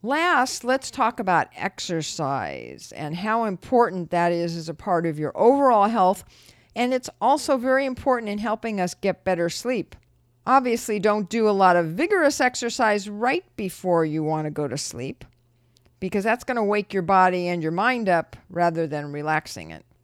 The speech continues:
There was a twenty ten study by Northwestern University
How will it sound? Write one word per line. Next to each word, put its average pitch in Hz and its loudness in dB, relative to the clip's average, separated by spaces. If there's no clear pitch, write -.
There 247 2
was 277 2
a 277 2
twenty 320 -4
ten 247 -4
study 214 0
by 196 2
Northwestern 220 0
University 170 -4